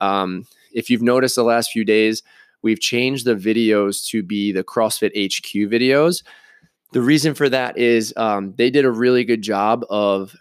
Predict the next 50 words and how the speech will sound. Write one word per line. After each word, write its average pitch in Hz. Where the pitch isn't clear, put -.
breaking 127
down 107
the 101
different 107
points 110
of 98
performance 107
in 107
the 95
movement 104
that 90
you're 95
looking 120
for. 127
So, 110
like, 92
where 95
do 95
you 95
set 85
your 95
feet? 143
Where 101
do 92
you 98
set 92
your 98
hands? 113
And 107
it's 107
almost 131
like 117
a 107
mini 107
teacher -
of 101
the 98
movement 104
for 107
those 101
of -
you 98
guys 98
that 95
haven't 98
been 87
doing 98
this 110
long. 123
So 98